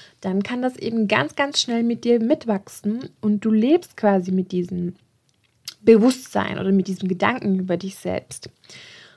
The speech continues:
Auf jeden Fall habe ich mich halt dann mal hingesetzt und wirklich versucht, an mir zu arbeiten. Und das mache ich heute noch,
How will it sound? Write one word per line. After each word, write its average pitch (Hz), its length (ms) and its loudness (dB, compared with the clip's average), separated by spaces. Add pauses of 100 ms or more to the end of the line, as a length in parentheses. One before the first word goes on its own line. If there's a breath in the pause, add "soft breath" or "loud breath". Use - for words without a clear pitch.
(300 loud breath)
Auf 247 120 6
jeden 381 200 10
Fall 269 400 2
habe 254 200 0
ich - 140 0
mich 220 180 0
halt 214 160 -6
dann 190 120 -2
mal 190 140 4
hingesetzt 226 560 2
und 196 220 2
wirklich 294 340 -2
versucht, 226 480 2
an 202 100 4
mir 190 140 2
zu - 160 -8
arbeiten. 180 560 -2
Und 180 80 -2
das 190 160 -4
mache 196 160 2
ich - 240 -4
heute 233 320 6
noch, - 200 -8